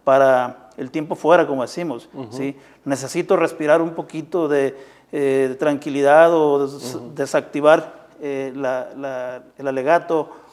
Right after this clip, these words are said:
Speaker 1: o
Speaker 2: Ujú.
Speaker 1: la, o la crisis y optar por, por el, el tiempo fuera. Y el tiempo fuera es muy, eh, válido porque a los veinte minutos o a la media hora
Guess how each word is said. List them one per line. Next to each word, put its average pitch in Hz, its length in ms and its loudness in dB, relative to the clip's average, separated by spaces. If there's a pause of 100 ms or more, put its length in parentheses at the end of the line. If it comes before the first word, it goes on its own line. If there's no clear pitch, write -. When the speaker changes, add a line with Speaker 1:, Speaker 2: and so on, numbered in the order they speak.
Speaker 1:
o 123 100 -6
Speaker 2:
Ujú. 131 80 -4
Speaker 1:
la, 131 220 2
o 131 80 -4
la 123 140 -4
crisis 160 480 -6 (440)
y 190 380 -8 (360)
optar 156 480 2
por, 143 320 0 (380)
por 139 200 -2
el, 139 420 -6 (560)
el 123 180 -12
tiempo 180 300 -4
fuera. 135 360 -4 (280)
Y - 60 -16
el 127 80 -12
tiempo 185 240 -10
fuera 185 380 0 (400)
es 143 220 -10
muy, 185 420 -4 (260)
eh, 135 680 -6 (460)
válido 160 520 0 (460)
porque 143 640 -6
a 143 260 0
los 139 360 -8
veinte 196 280 -2
minutos 190 420 -8
o 190 60 0
a - 20 -2
la 160 80 2
media 190 300 -2
hora 202 240 0